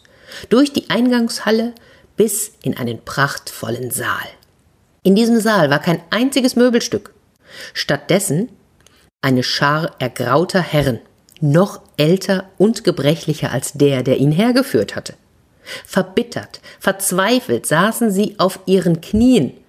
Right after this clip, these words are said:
seufzten, jammerten und klagten. Der Greis, der ihn hergeführt hatte, sagte:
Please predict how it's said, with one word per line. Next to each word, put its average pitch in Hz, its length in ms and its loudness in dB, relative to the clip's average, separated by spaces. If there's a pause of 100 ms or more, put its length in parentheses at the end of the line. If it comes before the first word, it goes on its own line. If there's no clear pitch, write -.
(280)
seufzten, - 800 -2 (320)
jammerten 190 680 0 (160)
und 190 220 0
klagten. 202 500 0 (1000)
Der 101 100 -14
Greis, 139 380 0
der 131 120 4
ihn 131 80 4
hergeführt 147 560 2
hatte, 151 200 0
sagte: 143 420 2